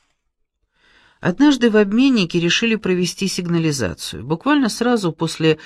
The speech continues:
памятного ограбления, буквально по горячим следам, спустя каких-то полгода. Банковское начальство сделало над собой усилие и таки выделило энную сумму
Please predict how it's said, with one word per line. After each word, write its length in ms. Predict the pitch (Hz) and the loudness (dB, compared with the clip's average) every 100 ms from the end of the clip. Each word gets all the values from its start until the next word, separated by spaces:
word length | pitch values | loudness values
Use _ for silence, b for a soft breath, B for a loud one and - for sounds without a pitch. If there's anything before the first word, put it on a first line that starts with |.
| B B | B B
памятного 640 | - 208 175 - 147 147 151 | -4 -2 -2 -2 -2 0 -2
ограбления, 760 | 165 185 180 147 98 85 92 | 0 0 0 0 0 -6 -6
буквально 540 | 131 160 202 254 254 | -6 -2 2 2 2
по 100 | 254 | 0
горячим 480 | 208 208 220 214 202 | 0 4 2 2 -4
следам, 580 | 190 196 185 147 107 73 b b b | -4 -2 0 0 -2 -4 b b b
спустя 480 | - - 175 - 214 | -8 -6 -4 -4 -4
каких-то 500 | 147 135 175 - 156 | -4 -4 -6 -6 -8
полгода. 600 | 139 143 135 95 78 - _ B B B B B | -2 -4 -2 -6 -8 -12 _ B B B B B
Банковское 580 | 208 311 294 233 - 208 | 0 2 0 -4 -2 0
начальство 680 | 196 190 262 269 - 170 | 0 -2 -2 -2 -2 -4
сделало 480 | 165 156 190 220 196 | -4 -2 2 4 4
над 200 | 175 165 | 0 -2
собой 440 | - 170 165 175 165 | -2 -2 0 0 0
усилие 640 | 156 - 226 269 269 233 | -4 -4 -2 0 0 -2
и 20 | |
таки 320 | 208 190 196 | -2 -4 -2
выделило 640 | 165 180 208 196 180 165 160 | -2 -2 0 0 2 2 0
энную 380 | 180 160 147 123 | -2 0 0 -2
сумму 500 | - - 254 269 | -6 -4 -2 0